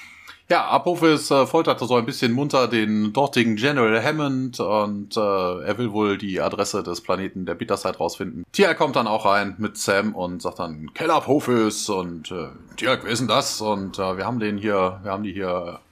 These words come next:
geschnappt, als sie abhauen wollte.“ Und ja, Apophis sagt dann, „Hier, okay, der Typ hier unten“,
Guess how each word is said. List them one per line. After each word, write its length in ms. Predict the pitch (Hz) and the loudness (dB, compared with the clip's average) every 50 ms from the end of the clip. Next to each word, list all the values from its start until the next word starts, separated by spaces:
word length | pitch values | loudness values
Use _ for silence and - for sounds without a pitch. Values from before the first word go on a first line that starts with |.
| _ - | _ -2
geschnappt, 380 | 165 165 - 170 156 156 - 113 | -2 0 2 2 0 0 0 -4
als 120 | 113 - | -4 0
sie 60 | 131 | 0
abhauen 320 | 113 113 120 117 110 104 104 | 0 2 4 4 4 4 4
wollte.“ 420 | 104 98 98 95 - 104 92 90 - | 2 2 2 2 2 0 0 0 -2
Und 280 | - 87 85 80 82 - | -4 -6 -10 -10 -6 -2
ja, 200 | - 160 143 110 104 | 0 0 0 2 0
Apophis 400 | 98 - - 151 123 - 123 113 - | -2 0 0 0 0 0 -2 -2 -4
sagt 140 | 107 - | -4 -4
dann, 80 | 120 104 | -4 0
„Hier, 140 | 107 131 113 | 2 2 2
okay, 240 | 101 - 135 135 123 | 2 2 0 -2 0
der 200 | - 123 120 117 | 2 2 0 2
Typ 180 | - 120 113 - | 0 -2 0 2
hier 120 | 107 107 | 4 4
unten“, 380 | 113 113 113 101 107 104 95 | 4 2 2 0 -2 -2 -4